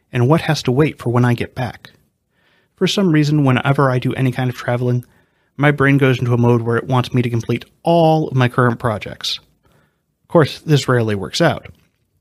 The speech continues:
Right now, I have a fairly good grasp of what I'm going to complete before I leave, which at this point boils down to not much.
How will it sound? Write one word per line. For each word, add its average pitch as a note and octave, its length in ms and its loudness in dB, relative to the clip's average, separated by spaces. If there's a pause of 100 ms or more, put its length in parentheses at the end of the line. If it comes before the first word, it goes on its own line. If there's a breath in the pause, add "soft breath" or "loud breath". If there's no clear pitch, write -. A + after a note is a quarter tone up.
(1160)
Right A3 220 -2
now, D3+ 240 4
I - 80 0
have F3+ 100 4
a C#3 40 -2
fairly C#3+ 340 4
good B2+ 220 -2
grasp A#2 420 -6
of B2 160 -6
what C3+ 180 0
I'm B2+ 120 0
going A#2+ 260 2
to - 80 -4
complete - 380 -2
before A2 320 -4
I - 20 -10
leave, - 440 -12 (800)
which A3+ 200 -2
at F3+ 120 0
this F#3 160 0
point - 400 0
boils C#3+ 260 4
down B2 260 2
to A#2 240 -2 (220)
not C3 220 -4
much. - 320 -8